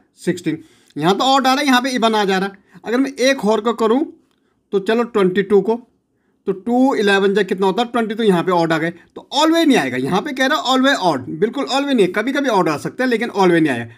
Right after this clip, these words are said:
तो यहाँ पे क्या हो जाएगा? ये फॉल्स हो जाएगा। ओके, क्योंकि हमारा इवन भी आ रहा, ऑड भी आ रहा। ओके, नेक्स्ट, all prime number are odd।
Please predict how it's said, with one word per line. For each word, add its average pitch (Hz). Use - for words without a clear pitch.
तो 175
यहाँ 170
पे 202
क्या 196
हो 190
जाएगा? 185
ये 262
फॉल्स 190
हो 151
जाएगा। 107
ओके, 220
क्योंकि -
हमारा 226
इवन 202
भी 240
आ 233
रहा, 262
ऑड 143
भी 135
आ 135
रहा। 143
ओके, 202
नेक्स्ट, 254
all 285
prime 233
number 208
are 220
odd। 117